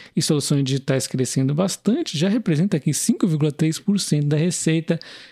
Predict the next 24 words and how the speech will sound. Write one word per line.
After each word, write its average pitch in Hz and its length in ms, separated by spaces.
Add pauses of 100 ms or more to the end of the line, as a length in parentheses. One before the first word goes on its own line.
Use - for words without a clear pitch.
(140)
então 156 160
uma 151 180
linha 147 160
aí 143 100
muito 156 340
promissora, 160 500
aumentando 139 360 (200)
trinta 226 420
e 190 60
três 147 260
por 175 180
cento, 147 400
mas 180 300
ela 185 100
tá 180 140
dando 151 260
um 143 60
ruidinho, 147 420
já 139 140
vamos 135 260
ver 151 120
isso, 156 280
tá? 151 220 (640)
E 165 240